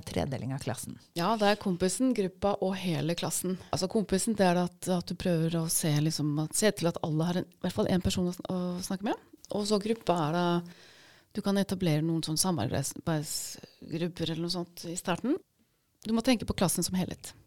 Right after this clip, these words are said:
Speaker 1: Ok, så Ok, så etter at jeg har liksom vurdert at det er liksom en, eh, en til en og gruppa og hele klassen, etter det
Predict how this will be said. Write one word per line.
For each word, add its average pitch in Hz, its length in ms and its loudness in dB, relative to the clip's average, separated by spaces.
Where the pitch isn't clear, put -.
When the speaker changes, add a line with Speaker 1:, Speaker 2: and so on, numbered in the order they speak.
Speaker 1:
Ok, - 180 -2
så 233 380 0
Ok, 170 220 -6
så - 140 -6
etter - 240 -4
at 180 100 -2
jeg 185 60 -2
har 185 80 2
liksom 180 160 -2
vurdert 160 420 0
at 175 80 -2
det 160 60 0
er 147 80 4
liksom 151 240 -2
en, 190 300 -2
eh, 175 400 -4
en 170 120 -2
til - 140 -4
en 160 280 -2
og 160 260 -2
gruppa 151 380 0
og 160 80 2
hele 156 180 2
klassen, 160 380 0
etter 240 340 4
det 220 140 8